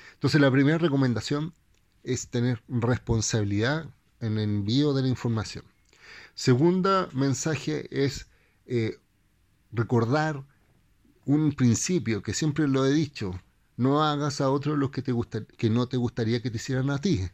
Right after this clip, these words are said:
Es decir, no tratar de, en forma despectiva, menos utilizando, eh, otro tipo de connotaciones, ni sexuales, ni raciales. O sea, ¿cuántas veces también en Twitter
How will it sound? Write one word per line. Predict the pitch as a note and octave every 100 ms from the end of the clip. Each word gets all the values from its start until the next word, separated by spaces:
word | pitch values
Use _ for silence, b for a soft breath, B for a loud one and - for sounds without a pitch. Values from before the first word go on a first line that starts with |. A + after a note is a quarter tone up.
| -
Es | G2+
decir, | G#2 - B2+ A2 b b b b b b
no | A2 C#3 -
tratar | D3 F3 D3 D3
de, | C#3+
en | B2
forma | - C3+ B2+
despectiva, | A#2+ - A2 - - D3 C#3+ C#3 C3+ F#2 F#2
menos | A2 C#3+ F#3 E3 G#2+ - _
utilizando, | - A2+ A#2+ A2+ G#2+ - C3+ C3+ A#2+ A2 - b b b b
eh, | G#2+ G#2 G2 A#2+
otro | B2 C#3
tipo | B2 B2+ B2+
de | B2
connotaciones, | - G#2 G#2+ G2+ - D3 C#3 A#2+ G#2+
ni | D3 C#3
sexuales, | - A#2+ - A#2+ B2 B2+ A2
ni | C3
raciales. | D3+ A#2+ - C3 A#2+ B2 G#2
O | _ _ - - - -
sea, | - A#2
¿cuántas | C3 D#3+ E3+ C#3+
veces | C#3+ D3 -
también | B2+ C3+ C#3+
en | C3
Twitter | - C#3 C#3+ C3+